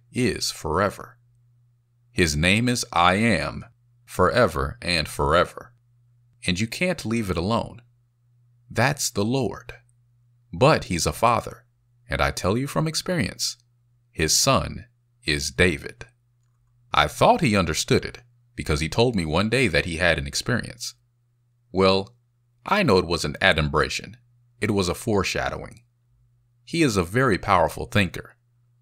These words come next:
so he could conjure and give himself a grand hallucination, and thought that was it. It wasn't it. That was a hallucination, what he thought, because it doesn't come that way.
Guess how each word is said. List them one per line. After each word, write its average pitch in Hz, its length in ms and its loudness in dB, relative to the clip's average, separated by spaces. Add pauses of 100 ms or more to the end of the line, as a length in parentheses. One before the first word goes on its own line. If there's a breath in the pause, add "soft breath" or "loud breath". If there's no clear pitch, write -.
so - 260 2
he 170 100 -2
could - 180 0
conjure 131 420 0
and 85 180 -2
give 98 140 -2
himself 104 340 0
a 73 80 -2
grand 101 360 0
hallucination, 127 800 -2 (400)
and 82 220 -4
thought 131 240 4
that 73 140 0
was 71 160 -6
it. - 260 -4 (1000)
It 117 240 2
wasn't 90 340 -2
it. - 300 -12 (800)
That 143 400 2
was 110 200 4
a 90 60 4
hallucination, 82 840 0 (440)
what 78 200 2
he 143 160 2
thought, - 340 -4 (480)
because 151 260 2
it 160 60 0
doesn't 170 260 2
come 185 260 0
that 143 240 2
way. - 340 -6